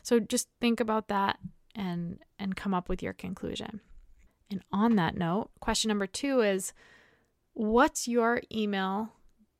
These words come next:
list growth strategy look like? So if the answer to that question is you Googling what's an email list, you might have a little work to do.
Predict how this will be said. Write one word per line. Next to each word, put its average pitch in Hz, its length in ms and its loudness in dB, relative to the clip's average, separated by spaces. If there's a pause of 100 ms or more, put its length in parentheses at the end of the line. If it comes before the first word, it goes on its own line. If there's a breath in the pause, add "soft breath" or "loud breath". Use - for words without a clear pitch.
(360)
list 190 480 -2 (160)
growth 190 480 0
strategy 175 640 -4
look - 180 -10
like? - 300 -14 (840)
So - 100 -4
if 180 80 -4
the 180 100 -2
answer 196 220 -4
to 180 80 -4
that 156 220 -4
question 170 600 -4
is 160 300 -4
you 175 220 -2
Googling 175 580 -2
what's 170 280 -6
an 165 140 -6
email 202 260 2
list, 185 480 -2 (720)
you 196 80 -6
might 156 140 -6
have 147 100 -12
a 147 60 -10
little 175 220 -4
work 285 240 -4
to 269 100 -8
do. 277 220 -4